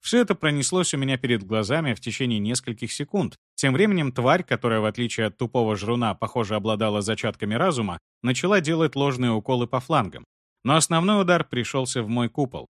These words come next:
Я снова сместился, принимая крупное чёрное щупальце-копьё на щит. При этом я сформировал второй слой защиты. И как раз вовремя, даже задев золотой каркас лишь вскользь,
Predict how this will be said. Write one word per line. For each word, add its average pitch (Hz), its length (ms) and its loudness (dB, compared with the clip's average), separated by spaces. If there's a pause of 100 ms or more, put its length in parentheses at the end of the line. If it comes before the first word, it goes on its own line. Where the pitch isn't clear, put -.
(100)
Я 156 180 4
снова 160 280 0
сместился, 135 600 -2
принимая 120 460 2
крупное 123 400 -2
чёрное 107 360 -2
щупальце-копьё 113 760 -4
на 113 120 -2
щит. - 260 -8 (400)
При 185 120 4
этом 220 200 4
я 156 160 0
сформировал 127 560 2
второй 120 360 0
слой 120 240 -2
защиты. 127 460 -4 (280)
И 120 100 0
как 127 200 2
раз 135 240 0
вовремя, 113 440 0 (120)
даже 127 260 2
задев 120 320 2
золотой 113 380 -2
каркас 120 480 -2
лишь 113 180 -4
вскользь, - 480 0